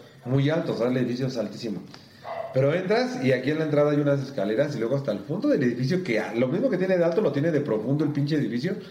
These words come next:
hay otras escaleras, o sea, son dos escaleras para subir hacia la misma, el mismo edificio. Full oscuro.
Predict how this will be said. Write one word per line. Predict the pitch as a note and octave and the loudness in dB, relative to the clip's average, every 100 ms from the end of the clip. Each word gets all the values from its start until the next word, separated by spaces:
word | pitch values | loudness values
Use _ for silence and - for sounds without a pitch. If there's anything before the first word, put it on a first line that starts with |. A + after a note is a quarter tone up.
| - - | -20 -12
hay | A2 B2 - - | -2 -2 -2 -4
otras | D#3 C4+ - C#4 C#3+ | -2 0 0 0 0
escaleras, | - - F2+ F2 A2+ G2+ | -4 -8 -8 -4 -4 -4
o | |
sea, | G#2 G#2+ | -6 -6
son | C3+ | -4
dos | D#3 D#3 | -4 -4
escaleras | - A2+ C3+ | -2 0 0
para | B2+ G2 | 0 -4
subir | G#2 G#2 A#2 | -2 -2 0
hacia | G#2+ F#2+ | -2 -2
la | F#2 | -4
misma, | G#2+ G#2 G#2+ G2 | -6 -6 -4 -4
el | F2+ | -4
mismo | A2+ A#2 | -4 -2
edificio. | G2+ B2 - - - - - - - - - - - - - - - - - | 0 -2 -4 -10 -20 -20 -20 -20 -20 -20 -20 -20 -20 -20 -20 -20 -20 -20 -6
Full | B2+ D3 | -2 0
oscuro. | - - G#2+ F2+ | 0 -2 -6 -6